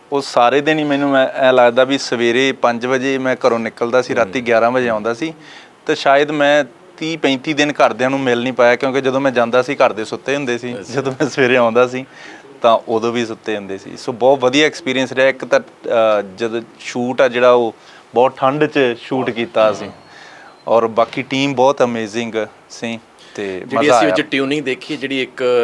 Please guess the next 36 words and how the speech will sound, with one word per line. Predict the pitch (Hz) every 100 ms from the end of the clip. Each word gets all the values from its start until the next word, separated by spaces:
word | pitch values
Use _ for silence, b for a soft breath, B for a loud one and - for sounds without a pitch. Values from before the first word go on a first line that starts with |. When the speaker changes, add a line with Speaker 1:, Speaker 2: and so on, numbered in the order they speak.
| 117 -
Speaker 2:
ਚਲੋ | 110 113 113
ਪਿੱਛੇ | - 113 -
ਗਾਣਾ | 110 104 107 107
ਚੱਲ | 113 104
ਰਿਹਾ, | 107 107
ਗਾਣੇ | 98 101 107 104
ਟਿਊਨ | 107 104 104
ਹੈਗੀ | 107 113
ਬੜੀ | 127 113 131 139 139
ਜ਼ਿਆਦਾ, | 110 104 104 123
ਮਤਲਬ | 117 123 120 110
ਕਿੰਨੇ | 120 117
ਰੋਮਾਂਟਿਕ | 120 113 110 101 131
ਵੀ | 135 135
ਹੈ | 135
ਤੇ | 139 131
ਇੱਕ | - 135 135 117
ਦਿਲ | 123 131
ਨੂੰ | 143
ਛੂਹਣ | 143 151
ਵਾਲੀ | 135 127
ਟਿਊਨ | 123 110
ਹੈਗੀ | 101 92
ਜਿਹੜੀ | 95 98
ਪਿੱਛੇ | 101 107
ਚੱਲ | 101 90
ਰਹੀ | -
ਹੈ। | -
Speaker 1:
ਅ, |
ਬੀ-, | 127 160 160
ਬੀਰ | 135 165
ਭਾਈ | 160 175 156
ਨੇ, | 147 135 117
ਅ, | - 117 113
Speaker 2:
ਹੂੰ। | 107 110
Speaker 1:
ਗਾਣਾ | 123 123 123 120